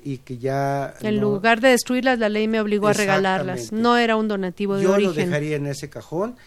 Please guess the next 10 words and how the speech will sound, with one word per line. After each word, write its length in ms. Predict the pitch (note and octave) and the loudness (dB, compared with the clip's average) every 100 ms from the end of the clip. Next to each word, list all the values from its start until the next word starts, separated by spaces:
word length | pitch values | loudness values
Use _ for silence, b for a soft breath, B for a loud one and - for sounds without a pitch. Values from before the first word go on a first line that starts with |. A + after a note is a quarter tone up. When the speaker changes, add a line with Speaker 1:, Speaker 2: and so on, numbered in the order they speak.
| b b | b b
Speaker 1:
y 100 | - | -12
si 120 | C#3+ D3+ | -8 -6
me 80 | |
dijeran, 280 | C#3+ D#3+ F3 | -4 -2 0
"Es 160 | G#3+ G#3+ | 0 -2
que 100 | G#3 | -4
hiciste 380 | F3 F#3+ F#3 G3+ | -4 -8 -10 -10
un 100 | E3+ | -10
donativo", 540 | C#3 C3 - D3+ D3 | -8 -10 -10 -10 -10
no. 180 | A#2 | -12